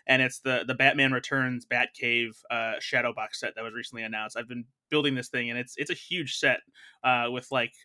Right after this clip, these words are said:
thirty, uh, bags of Legos i-, inside of it. It has four booklets to, <laughs> to build it out. Um, but it's a really cool, like, feat of engineering so far, the way, like, it folds in on itself,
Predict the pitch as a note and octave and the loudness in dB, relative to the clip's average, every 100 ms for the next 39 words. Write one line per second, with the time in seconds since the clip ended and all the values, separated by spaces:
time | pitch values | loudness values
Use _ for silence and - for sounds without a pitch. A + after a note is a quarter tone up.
0 | _ - - D3+ D3 D3 C#3 C3+ C3+ _ | _ -18 -2 2 4 2 -2 -4 -6 _
1 | _ - C#3 A#2 A#2+ - C3+ C3 C3 A#2 | _ -2 2 2 -2 0 2 2 0 -4
2 | A#2 B2+ B2 B2 B2 B2+ - C3 - C3+ | -2 -2 0 -2 -2 -4 -4 -4 -4 -4
3 | C3+ B2+ B2+ B2+ B2+ B2+ - - C#3 C3+ | 0 0 0 -2 0 -2 -6 -2 2 4
4 | C3+ - B2+ - C3+ C3+ - - - C#3+ | 2 -2 -6 -2 -2 -4 -10 -10 -2 0
5 | B2+ - - F#3+ F#3 C#3 D3+ C#3+ C3+ B2 | 0 -2 -4 0 2 4 4 4 4 4
6 | B2+ - - - - - C3 C3 B2+ B2 | 4 0 -12 -18 -10 2 6 6 4 2
7 | C#3+ D3 E3 F3 A#3 - - E3 C#3+ C3+ | 2 2 2 2 0 0 0 4 6 4
8 | B2 D3+ A#2+ B2+ C3 B2+ B2+ C3 B2+ A#2+ | 2 0 2 2 0 0 0 0 -2 -4
9 | A2+ A#2 A#2+ B2 A#2+ A#2+ A2+ B2+ B2 A#2+ | -4 -2 2 2 2 -2 -4 -4 -4 -2
10 | B2+ B2 B2 B2 - - - C3 C3 - | 0 0 -4 -8 -20 -20 0 2 2 0
11 | B2 B2+ | 0 0